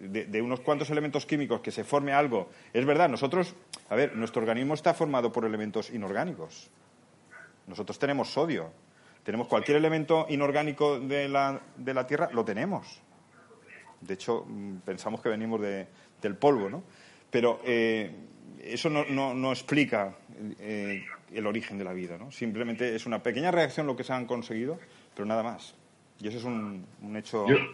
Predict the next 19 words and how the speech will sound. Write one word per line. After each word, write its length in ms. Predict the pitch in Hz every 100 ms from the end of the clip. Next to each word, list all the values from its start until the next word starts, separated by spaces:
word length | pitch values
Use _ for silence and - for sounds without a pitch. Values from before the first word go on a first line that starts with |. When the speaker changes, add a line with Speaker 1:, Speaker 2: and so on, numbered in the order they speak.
| - - - - - -
Speaker 2:
Javier, 480 | 117 127 117 - - - - - -
si 60 |
me 120 | 120 117
permites 500 | 117 127 127 120 120
aquí 220 | 113 110
decir 300 | 101 120 131
Speaker 1:
Sí. 40 |
Speaker 2:
algo, 320 | 101 101 98 90
yo 80 | 110
creo 200 | 110 110
que 60 | -
es 100 | 101
importante. 460 | 95 101 104 101
Es 100 | 117
una 140 | 151 156
cuestión 340 | 156 131 156
de 80 | 143
propor-, 400 | - 113 107 104
de, 460 | 107 101 98 95 87